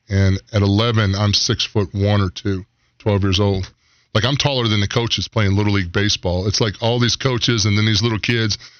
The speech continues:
Then there's this monster off to the side, you know. Um, so, yeah, I, I dealt with, and I think, in all sincerity,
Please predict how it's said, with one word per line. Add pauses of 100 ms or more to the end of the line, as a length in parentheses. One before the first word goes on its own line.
(180)
Then
there's
this
monster
off
to
the
side, (140)
you
know. (520)
Um,
so,
yeah,
I,
I
dealt
with,
and
I
think,
in
all
sincerity,